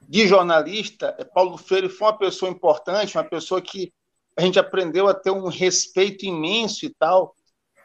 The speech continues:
E aí a gente percebe de, de uns quatro, cinco anos pra cá,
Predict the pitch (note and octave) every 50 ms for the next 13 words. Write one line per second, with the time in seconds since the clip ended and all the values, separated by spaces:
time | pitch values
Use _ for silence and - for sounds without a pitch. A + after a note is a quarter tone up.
0 | _ _ - _ _ _ _ - B3+ C#4 C#4 D#4+ E4 C#4+ C4+ C4 C4+ C4 - -
1 | - C4+ A#3 - - - B3 B3+ B3+ A#3 G3 G#3+ - _ _ _ F#3+ G3+ G3 -
2 | - - G3 G#3+ A#3 A3+ - G#3 G3 - - G#3 G#3 G3 - F3+ F#3 F#3 F#3+ F#3
3 | - - - F3 E3+ D#3 - - E3+ G3 G#3+ - -